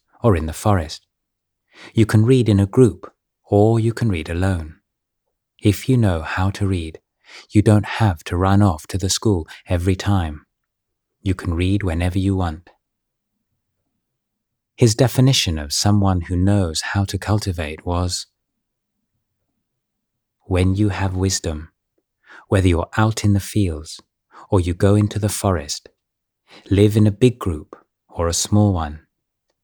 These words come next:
whether you're blamed or praised, you have a constant,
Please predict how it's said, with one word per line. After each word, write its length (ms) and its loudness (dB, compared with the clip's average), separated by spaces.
whether 200 2
you're 180 0
blamed 560 2
or 140 2
praised, 640 -8
you 100 4
have 160 0
a 60 0
constant, 760 -4